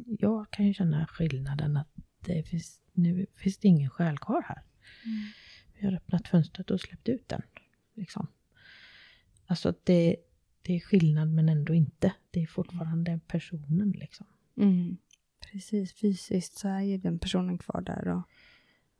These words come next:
Speaker 1: Ja. När min systers pojk dog, då var det liksom, vi var verkligen där och fixade ordning och tog hand om och liksom,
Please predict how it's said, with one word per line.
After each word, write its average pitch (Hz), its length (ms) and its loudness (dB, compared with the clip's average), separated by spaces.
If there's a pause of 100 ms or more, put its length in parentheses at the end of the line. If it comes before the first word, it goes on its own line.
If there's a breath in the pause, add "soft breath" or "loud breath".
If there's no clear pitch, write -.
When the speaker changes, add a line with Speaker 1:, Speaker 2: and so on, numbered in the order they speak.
(140)
Speaker 1:
Ja. 208 340 4 (800 soft breath)
När 220 300 6
min 214 140 8
systers - 400 0
pojk 208 260 6
dog, 185 180 4
då 196 180 4
var 190 220 4
det 180 120 4
liksom, 175 480 4 (200)
vi 202 140 -4
var 185 100 -2
verkligen 180 320 4
där 180 360 2
och 170 80 -4 (280)
fixade - 420 -6
ordning 165 540 2
och 165 140 -2
tog 170 160 -4
hand 165 400 4
om 165 240 2
och 165 180 0
liksom, 165 440 -4